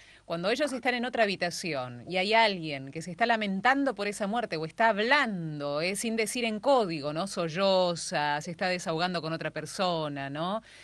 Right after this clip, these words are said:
Y ellos están escuchando y están, vienen enseguida y te dicen, "¿Por qué lloras? ¿Qué está sucediendo? ¿Estás triste?". Confrontan a la persona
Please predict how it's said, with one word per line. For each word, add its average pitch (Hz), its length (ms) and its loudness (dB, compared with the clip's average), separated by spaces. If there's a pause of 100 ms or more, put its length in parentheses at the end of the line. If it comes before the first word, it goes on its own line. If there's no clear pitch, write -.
(200)
Y 226 180 0
ellos 370 280 -4
están 277 300 -2
escuchando 165 1000 0
y 302 320 -2 (120)
están, 277 480 0 (100)
vienen 330 420 2
enseguida 311 380 0
y 330 80 -2
te 269 80 -2
dicen, 262 300 -2
"¿Por 539 180 -2
qué 415 160 0
lloras? 143 580 0
¿Qué 311 80 -6
está 311 200 -2
sucediendo? 131 840 -4
¿Estás 202 260 0
triste?". 175 640 0 (640)
Confrontan 226 1080 4
a 139 60 -6
la 147 120 -2
persona 311 720 2